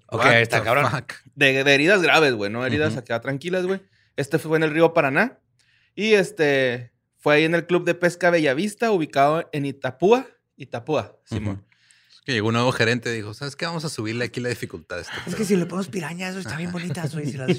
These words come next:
Speaker 1: güey.
Speaker 3: <laughs> Pues no saben por qué están sucediendo estos ataques de, de pirañas, güey. El
Speaker 2: Porque las
Speaker 3: biólogo
Speaker 1: Yo,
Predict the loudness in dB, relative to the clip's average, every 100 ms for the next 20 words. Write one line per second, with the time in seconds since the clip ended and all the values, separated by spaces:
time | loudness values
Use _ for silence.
0 | -2 -2 -4 -8 -12 -12 -16 _ _ _
1 | _ -20 -20 _ 2 4 6 6 4 2
2 | 0 -4 -2 -2 -2 -6 -6 -4 -4 -4
3 | -4 -4 -4 -6 -2 -2 -2 -6 -8 -12
4 | _ _ _ _ 2 2 4 6 6 8
5 | 6 2 -2 0 0